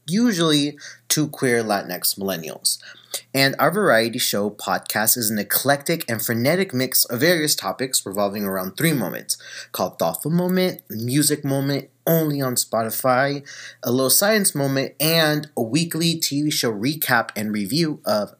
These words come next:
Avatar: The Last Airbender. Bitch, and you're lucky to be here for some science. And this science segment is where I break down some science questions that are either audience submitted or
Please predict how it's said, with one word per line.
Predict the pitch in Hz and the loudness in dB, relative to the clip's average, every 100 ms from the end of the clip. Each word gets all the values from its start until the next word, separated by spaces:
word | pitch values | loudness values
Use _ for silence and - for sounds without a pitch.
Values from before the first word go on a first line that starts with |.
| - | -2
Avatar: | 110 101 110 101 - | -2 -2 -4 -4 -4
The | 101 | -4
Last | 95 90 - | -4 -4 -4
Airbender. | 110 92 98 92 - - _ | -4 -2 -4 -6 -8 -18 _
Bitch, | - 160 147 - - _ | -4 -4 -4 -8 -10 _
and | 123 127 113 110 | -2 0 -2 -6
you're | 117 165 | -2 0
lucky | 147 120 120 120 143 | 2 -2 -2 -6 -4
to | 156 | -2
be | 190 | 0
here | 233 247 | 0 0
for | 233 | 0
some | 214 190 180 | 0 0 0
science. | - - - 120 180 208 202 202 196 196 202 - - - - - - _ - | 2 4 2 2 4 4 4 4 4 2 2 2 0 -2 -14 -18 -20 _ -2
And | 131 123 120 - | 2 2 0 -2
this | 107 170 - | 0 2 2
science | 113 113 104 | 2 0 0
segment | - 95 95 95 - | 0 0 -4 -6 -4
is | 95 98 | -4 -2
where | 101 98 - | -2 -2 0
I | - 175 | 4 4
break | 151 156 127 | 2 -2 -2
down | 131 123 120 | -2 -2 0
some | 123 107 101 | -2 -2 0
science | - 113 110 104 | 2 2 0 0
questions | - 117 - 139 135 | 0 0 0 0 0
that | 113 | 0
are | 104 | 0
either | 117 107 98 - _ | -4 -2 -2 -4 _
audience | 135 135 131 131 120 | 2 2 2 2 2
submitted | - 110 117 120 143 170 175 - - _ | 2 0 0 2 2 0 -4 -14 -20 _
or | - 196 190 220 | 4 4 4 0